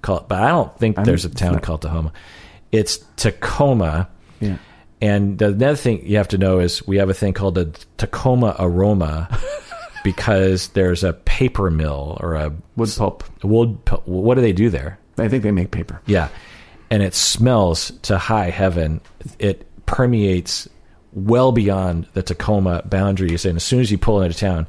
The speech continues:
Speaker 1: uh, you sm-, although, does it
Speaker 2: Yeah, it
Speaker 1: still
Speaker 2: still does.
Speaker 1: smell?
Speaker 2: We, we just drove through it,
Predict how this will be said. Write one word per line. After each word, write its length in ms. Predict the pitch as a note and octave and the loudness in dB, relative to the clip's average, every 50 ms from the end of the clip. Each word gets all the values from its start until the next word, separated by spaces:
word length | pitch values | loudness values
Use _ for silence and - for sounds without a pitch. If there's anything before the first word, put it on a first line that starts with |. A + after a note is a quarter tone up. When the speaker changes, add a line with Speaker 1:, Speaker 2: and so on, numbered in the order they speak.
| - - - - - - - - - - _ _ - | -8 -14 -18 -18 -20 -20 -20 -20 -20 -20 _ _ -6
Speaker 1:
uh, 120 | - F#2 F2 | -4 -4 -4
you 140 | E2 F2 F2+ | -2 -4 -6
sm-, 140 | - - - | -8 -6 -4
although, 440 | - E3+ F#3+ A3+ A3+ G3+ - - - - - - - _ _ - - - - - - - - _ - - - A#2+ A#2 G#2+ - - - | -2 0 2 2 2 2 0 -4 -12 -20 -20 -20 -20 _ _ -20 -20 -20 -20 -20 -20 -20 -20 _ -20 -12 -6 -6 -6 -6 -6 -6 -2
does 220 | A#2+ D3+ F#3+ G#3+ | 0 0 2 2
it 200 | C#4 C4+ - - - _ - | 2 0 0 -2 -8 _ -4
Speaker 2:
Yeah, 380 | B2 C3 C#3 B2+ G#2 F#2+ - - - G3 C#3 | 0 0 2 2 0 -2 -6 -10 -12 -14 -10
it 60 | - | -6
Speaker 1:
still 220 | - - D#3 - G#2+ | -2 2 2 4 4
Speaker 2:
still 120 | A2+ A2 | 4 2
does. 180 | D#3 D#3+ F#3 F#3 | 2 2 2 0
Speaker 1:
smell? 120 | - - | -4 -2
Speaker 2:
We, 120 | B2 A#2+ B2 | -2 0 0
we 220 | A#2+ A#2+ A#2+ B2 | 0 0 0 0
just 380 | A2 A#2 A#2+ A2+ G2+ - - - | 0 0 -2 -2 -2 -6 -8 -6
drove 240 | - A#2 G#2+ G2 - | -4 -4 -4 -4 -4
through 220 | - A2+ G#2+ G#2 | -2 0 0 0
it, 80 | G#2 | 0